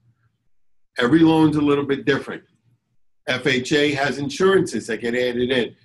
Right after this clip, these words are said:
to change the loan amount. But for argument's sake, it's not on every loan. Conventional loan, hundred thousand, ten thousand down, ninety thousand dollar mortgage. There you go. That's the basics of what you need to understand about what the loan amount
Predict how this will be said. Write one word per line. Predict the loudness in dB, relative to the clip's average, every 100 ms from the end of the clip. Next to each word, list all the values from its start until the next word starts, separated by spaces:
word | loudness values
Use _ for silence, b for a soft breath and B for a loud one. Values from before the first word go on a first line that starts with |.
| b
to | -12
change | -8 -2 -2 -2
the | -2
loan | -2 0
amount. | -2 -6 -14 _ _
But | -8 -4
for | -4 -4 0
argument's | 0 2 2 2 -2
sake, | -4 -6 -8 _
it's | -8
not | -4 -2
on | -2
every | -2 -2
loan. | -2 -4 -6 _ _ _
Conventional | -4 -2 -2 -4 -6
loan, | -4 -6 -8 -14 _ _ _ _ -6
hundred | -4 -4 -4
thousand, | -4 -2 -2 -4 -6 _ _ _ _
ten | -6 -4
thousand | -4 -4 -4 -4
down, | -2 -4 -6 -12 _ -6
ninety | -4 -4 -4
thousand | -4 -4 -2
dollar | -2 -2
mortgage. | -2 -4 -8 -16
There | -12
you | -12 -12 -16
go. | -20 _ _ _ _
That's | -2 -2 -6 -18 _ -12
the |
basics | -8 -6 -6 -8 -12
of | -10
what | -10 -6
you | -6
need | -6
to | -8
understand | -10 -12 -14 -14
about | -16 -18
what | -20
the | -16
loan | -16 -16
amount | -18